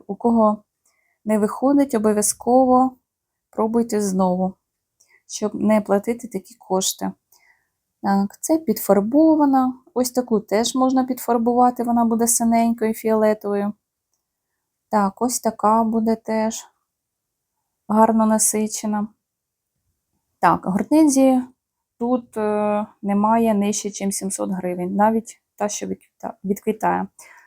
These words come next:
Так, це великий гібіскус, бачите?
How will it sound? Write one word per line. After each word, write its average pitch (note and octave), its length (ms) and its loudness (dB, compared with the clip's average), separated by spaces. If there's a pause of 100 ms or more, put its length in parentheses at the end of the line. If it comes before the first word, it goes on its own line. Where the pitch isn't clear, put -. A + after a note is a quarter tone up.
(160)
Так, F3+ 300 -4
це C4+ 500 0
великий G#3+ 580 0
гібіскус, F3+ 640 -4
бачите? G3 440 -8